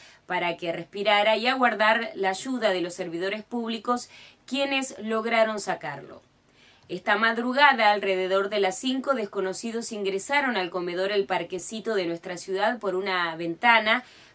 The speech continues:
pero huyeron al activarse la alarma del lugar. Solo lograron llevarse una pequeña radio. Esta mañana, alrededor de las cuatro, se incendió un Citroën trece B color naranja que quedó totalmente destruido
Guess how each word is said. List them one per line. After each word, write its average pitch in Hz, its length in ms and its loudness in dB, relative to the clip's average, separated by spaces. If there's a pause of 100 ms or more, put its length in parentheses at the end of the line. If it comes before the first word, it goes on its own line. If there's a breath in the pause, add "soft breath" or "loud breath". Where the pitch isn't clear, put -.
pero 285 240 -2
huyeron 277 540 0
al 220 220 2
activarse 214 840 0
la 196 160 0
alarma 185 460 2
del 175 180 -2
lugar. 151 420 -6 (280 loud breath)
Solo 302 480 -2
lograron 226 480 4
llevarse 220 800 -2
una 262 300 -2
pequeña 196 400 -2
radio. - 420 -12 (920 soft breath)
Esta 202 200 4
mañana, 247 520 4
alrededor 220 440 2
de 226 140 -2
las 202 160 -2
cuatro, 247 380 2
se 240 120 -4
incendió 208 540 -4
un 240 100 -2
Citroën 202 500 -2
trece 196 380 -2
B 202 200 -2
color 202 260 -2
naranja 196 600 2
que 190 120 -6
quedó 190 300 -4
totalmente 208 680 -2
destruido 254 840 -2